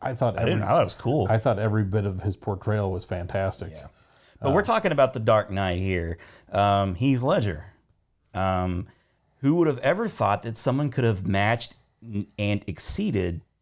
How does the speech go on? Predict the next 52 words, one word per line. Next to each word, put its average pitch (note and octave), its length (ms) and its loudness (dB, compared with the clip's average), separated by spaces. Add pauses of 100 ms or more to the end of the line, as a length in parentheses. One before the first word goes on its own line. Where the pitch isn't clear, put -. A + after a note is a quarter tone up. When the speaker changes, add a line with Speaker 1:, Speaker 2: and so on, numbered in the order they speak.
(160)
Speaker 2:
Nicholson's G2+ 760 -4
Joker? C2 440 -14 (1040)
I F#2 300 0
never G2 240 2
Speaker 1:
No C3 60 6
one C3+ 160 2
Speaker 2:
would - 100 4
Speaker 1:
did G2+ 80 0
it - 80 0
Speaker 2:
have. - 20 0
Speaker 1:
first. A2+ 320 -4 (180)
No A2 200 0
one A2+ 140 4
Speaker 2:
No G#2 100 6
Speaker 1:
did. A2+ 60 6
Speaker 2:
one B2+ 120 4
did B2+ 140 4
it C3 80 0
first. A2+ 320 4 (680)
I, B2+ 300 2 (100)
I A2 160 2
have C3+ 300 2
to B2+ 80 -8
take A#2+ 260 -2
credit. A#2 220 2
Like, G2 140 0
I G2 80 0
know A2+ 200 4
a A2+ 40 4
lot G#2 220 4
of A2+ 100 0
people A2+ 580 0 (760)
have G#2 240 0
owned A2+ 260 4
up A2+ 180 4
to - 120 -4
not, G2 540 -2 (100)
when A2+ 160 0
they A2 120 4
heard A2+ 300 0
the A2 60 -2
casting A2+ 420 0
of G2+ 80 -4
Heath A2 200 0
Ledger G#2 300 2
as G2 100 0
Joker, A#2+ 420 0
they G2+ 120 0
didn't F2+ 340 0
think F#2 260 -6
it F2+ 80 -4
was F#2 180 -6